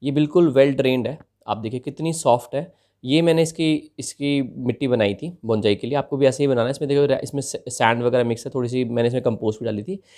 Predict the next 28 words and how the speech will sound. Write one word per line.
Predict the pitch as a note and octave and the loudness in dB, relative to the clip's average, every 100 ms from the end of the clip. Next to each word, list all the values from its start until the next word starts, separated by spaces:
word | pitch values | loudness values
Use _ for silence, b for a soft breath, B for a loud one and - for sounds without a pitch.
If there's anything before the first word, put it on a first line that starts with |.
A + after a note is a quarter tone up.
| b _ - | b _ 0
ऐसे | C#3+ F3 | 2 2
ही | E3+ | 2
मिट्टी | D#3 D#3 | 2 2
आपको | C#3+ C#3+ | 2 2
इसके | D3 - | -4 -4
अंदर | D3+ F#3+ | -6 -2
बनानी | C#3+ G#2 F2+ F2 | 0 0 0 -4
है। | E2 F#2 b b b - | -6 -10 b b b 2
और | B2 B2+ B2+ | 6 6 6
दोस्तों, | C#3 C#3+ F3 | 2 0 0
मैं | F3 | 0
कोई | E3+ E3 | 2 2
भी | F3 | 0
इसके | F3 F3+ | 0 0
रूट्स | C#3+ D3 E3 - - | 0 0 0 -4 -2
हर्ट | C#3+ C#3 D3 | 0 0 -2
नहीं | D#3 | -2
करूँगा, | C#3+ C#3 D#3+ | -2 -2 -4
कट | D#3+ D3 D3 | -2 -4 -2
नहीं | D#3 D3 | -2 0
करूँगा | B2+ B2+ D3+ C#3+ - - | 0 0 0 -2 -4 -4
रूट्स | B2 A#2+ - | -2 -2 -4
को। | F#3+ G#3+ b b _ | -6 -6 b b _
अगर | B2 C#3 D3 | 0 2 2
हर्ट | B2+ C#3+ E3 E3 | 4 6 4 2
करता | E3+ D#3+ E3 | -2 0 -2
हूँ, | D#3+ | -2
तो | E3+ E3 E3 | -2 -2 -4